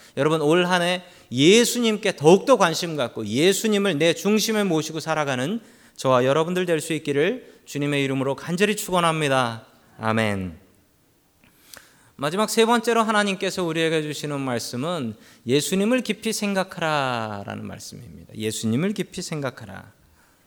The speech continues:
자, 여러분, 토마스 에디슨이라는 발명왕을 아시죠? "저분은 발명왕이다"라고 할 만합니다. 왜냐하면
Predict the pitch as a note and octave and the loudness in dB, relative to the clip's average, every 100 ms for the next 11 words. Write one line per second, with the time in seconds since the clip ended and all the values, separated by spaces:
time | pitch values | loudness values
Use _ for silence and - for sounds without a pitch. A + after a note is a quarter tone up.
0 | _ _ _ - _ _ _ _ _ _ | _ _ _ -20 _ _ _ _ _ _
1 | _ _ - F3 F3+ F3+ G#3+ A3 B3 B3+ | _ _ -6 0 2 2 0 0 0 2
2 | A3+ F3 G#3 G3+ G#3 F#3+ F3+ E3+ E3 A#2+ | 2 2 0 -4 -4 -2 -2 -2 -6 -2
3 | C#3+ F#3 F3 A#2+ B2+ D3+ B2 G#2+ - B2 | 0 0 2 2 2 0 -2 -4 -12 -12
4 | - C3+ E3 G#3+ F#3 A#2 C#3 F#3+ F#3+ - | -4 -2 -2 -4 -2 -2 0 -2 -4 -8
5 | G#2 A#2 D#3+ F#3 D#3+ C3 G2 F#2 A2+ A#2 | -4 -2 -2 -2 -6 -6 -10 -16 -10 -8
6 | A#2 C#3 - F3+ F3 D#3+ F#3+ F3+ C#3 G2 | -6 -8 -8 -8 -8 -8 -8 -8 -10 -16
7 | F#2 G#2 B2+ E3 E3+ E3+ G3+ | -20 -10 -6 -2 0 0 -2